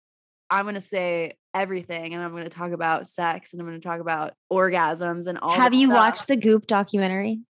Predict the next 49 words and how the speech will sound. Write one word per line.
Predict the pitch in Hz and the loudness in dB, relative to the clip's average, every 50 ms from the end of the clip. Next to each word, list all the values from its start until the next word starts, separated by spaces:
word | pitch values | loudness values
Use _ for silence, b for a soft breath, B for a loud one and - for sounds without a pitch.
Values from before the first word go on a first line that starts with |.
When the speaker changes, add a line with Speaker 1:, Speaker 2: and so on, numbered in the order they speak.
| _ _ _ _ _ - | _ _ _ _ _ -14
Speaker 1:
No, | 185 196 190 175 156 160 | -12 -10 -10 -10 -10 -12
but | 175 175 | -12 -10
I | 175 175 | -10 -10
need | 180 180 180 175 175 - | -10 -10 -12 -12 -14 -14
to. | - - - - - 202 190 | -14 -14 -14 -12 -14 -6 -6
Speaker 2:
About | 220 208 220 208 208 208 - | -2 0 2 0 0 0 -2
sex? | - 202 202 208 - - - | 0 -2 -2 -2 -6 -10 -10
Oh | 208 208 | -8 -6
my | 202 190 185 | -6 -6 -4
Speaker 1:
Gwyneth | 180 185 180 180 - 202 | -4 -4 -4 -4 -8 -6
Speaker 2:
God. | - 170 165 165 180 | -4 -4 -4 -4 -4
Speaker 1:
Paltrow. | - 185 180 185 185 196 196 - _ _ _ _ _ _ _ | -6 -4 -4 -2 -4 -4 -8 -12 _ _ _ _ _ _ _
Speaker 2:
It | 226 233 233 | -2 0 2
is, | 262 277 269 - | 0 0 0 -2
like, | 302 302 294 262 - - _ _ _ _ _ | -4 -4 -4 -6 -10 -16 _ _ _ _ _
the | 214 233 | -4 -2
most | 220 214 214 214 - - | 0 0 0 -2 -2 -6
aggressive | 247 208 196 202 190 190 196 185 - 233 233 214 | -6 -6 -4 -4 -4 -4 -6 -8 -8 -10 -10 -8
documentary | 202 208 196 190 180 202 202 190 190 190 196 196 | -8 -8 -8 -8 -10 -12 -12 -12 -10 -8 -8 -6
I've | 190 185 | -6 -6
ever | 190 185 190 - | -6 -6 -6 -6
watched | - - 208 208 - - | -6 -6 -8 -10 -12 -12
in | 220 214 | -10 -8
my | 208 | -8
entire | 226 226 220 220 208 202 208 | -8 -8 -6 -6 -6 -4 -4
life. | 220 220 - - - - 208 - _ - | -6 -8 -8 -8 -10 -10 -14 -16 _ -2
Speaker 1:
They | 285 320 339 | 0 0 0
can | 349 415 381 | 0 -2 -2
just | 359 370 339 - - | -2 -2 -4 -4 -2
do | 262 302 339 | -2 0 0
that | 415 453 453 - 262 240 | 2 2 4 4 2 2
now. | 196 180 165 156 143 147 170 | 0 -2 -2 -2 -4 -4 -6
Like, | 202 208 208 | -8 -10 -8
they | 220 254 262 | -8 -4 2
can | 285 | 4
Speaker 2:
Yeah, | 294 - - - | 4 4 4 2
Speaker 1:
do | - - | 0 0
Speaker 2:
I | 269 | 2
Speaker 1:
that. | 285 | 2
Speaker 2:
mean, | 302 339 320 302 247 - - | 4 4 2 2 0 0 2
even | 302 330 349 381 320 | 2 2 4 2 4
I'm, | 247 285 311 311 | 4 4 4 6
I'm | 269 285 285 277 269 | 6 4 4 4 4
living | 277 269 302 285 | 2 2 2 2
alone | 262 240 254 254 247 | 2 2 2 2 4
and | 233 220 | 2 2
I'm | 220 | 2
like, | 240 233 220 220 - | 2 0 -2 2 4
"Ah, | - 679 762 494 311 | 6 6 6 6 4